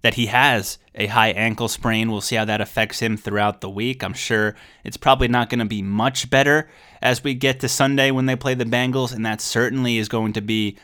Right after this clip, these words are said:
a storyline going into the game against the Bengals, but the Chiefs did get it done. Jaguars made it close at the end. They scored ten points in the fourth quarter, but the Chiefs did just enough to win, and they advanced to their fifth straight A F C title game.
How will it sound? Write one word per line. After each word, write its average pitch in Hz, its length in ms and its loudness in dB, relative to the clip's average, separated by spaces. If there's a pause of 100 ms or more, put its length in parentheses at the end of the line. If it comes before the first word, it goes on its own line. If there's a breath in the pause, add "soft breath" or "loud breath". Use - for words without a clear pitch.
(140 soft breath)
a 107 60 -6
storyline 117 720 0
going 101 260 -2
into 120 160 0
the 120 100 -4
game 123 260 0
against 117 280 -4
the 120 60 -8
Bengals, 120 540 0
but 107 240 0 (300 loud breath)
the - 80 -4
Chiefs 127 320 -4
did 143 300 0
get 151 160 4
it 123 180 0
done. 131 320 4 (380 soft breath)
Jaguars 127 680 2
made 120 200 -2
it 113 120 -4
close 131 360 0
at 113 100 -4
the 113 180 -4
end. 131 140 -2
They 110 60 -2
scored 110 300 -4
ten 123 200 -2
points 127 300 -4
in 120 80 -4
the 104 60 -4
fourth 127 340 -4
quarter, 131 340 0
but 107 320 -2 (360 soft breath)
the 107 80 -6
Chiefs 131 280 -2
did 110 220 -4
just 135 320 4
enough 131 320 0
to 113 120 -8
win, 127 420 -2
and 107 220 -4
they 113 120 -2
advanced 117 340 -6
to 127 60 -6
their 107 100 0
fifth 156 500 0
straight 123 600 -2 (480 soft breath)
A 127 180 4
F 113 140 2
C 120 240 -2
title 113 380 0
game. 104 380 -4